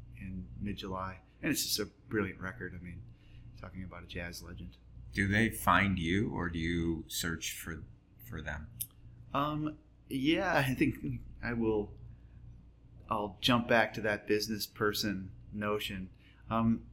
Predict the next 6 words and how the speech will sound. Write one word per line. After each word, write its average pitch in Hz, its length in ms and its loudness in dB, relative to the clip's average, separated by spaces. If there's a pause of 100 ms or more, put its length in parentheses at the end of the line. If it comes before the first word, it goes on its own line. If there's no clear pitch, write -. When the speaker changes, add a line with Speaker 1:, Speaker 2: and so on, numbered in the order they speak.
(120)
Speaker 1:
White 135 200 2
Bike 139 220 4
has 117 260 2
subsisted 117 1200 2
really 113 400 6
largely 101 800 4